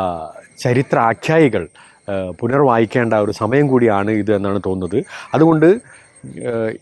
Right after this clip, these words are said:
ഇന്ത്യയുടെ, ഏഹ്, ബഹുസ്വരതയെക്കുറിച്ചുള്ള കൺസേൺ ഇന്ത്യ-, ഇന്ത്യക്കാരുടെ മാത്രം കൺസേൺ അല്ല, അത്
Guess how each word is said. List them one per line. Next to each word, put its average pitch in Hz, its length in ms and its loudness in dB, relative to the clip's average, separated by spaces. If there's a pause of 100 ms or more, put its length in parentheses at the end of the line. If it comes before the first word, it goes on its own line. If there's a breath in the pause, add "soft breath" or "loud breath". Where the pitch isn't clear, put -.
(100)
ഇന്ത്യയുടെ, 196 760 4
ഏഹ്, 147 300 -2
ബഹുസ്വരതയെക്കുറിച്ചുള്ള 160 920 2
കൺസേൺ 139 720 0
ഇന്ത്യ-, 160 760 2
ഇന്ത്യക്കാരുടെ 170 480 0
മാത്രം 135 480 0
കൺസേൺ 120 420 0
അല്ല, 98 180 0
അത് 107 400 2